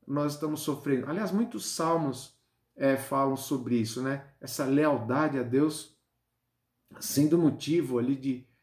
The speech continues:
de perseguição. O que Paulo quer dizer com isso é que é a identificação com o Deus verdadeiro, a identificação, no nosso caso,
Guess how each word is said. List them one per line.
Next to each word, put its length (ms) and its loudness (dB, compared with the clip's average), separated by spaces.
de 80 -8
perseguição. 920 -2
O 100 -6
que 100 -8
Paulo 360 -2
quer 120 0
dizer 300 -4
com 160 -6
isso 420 -2
é 100 -6
que 420 -6
é 300 2
a 100 -2
identificação 1500 -2
com 240 -4
o 100 -2
Deus 280 4
verdadeiro, 760 2
a 60 -8
identificação, 800 0
no 160 4
nosso 380 0
caso, 420 -4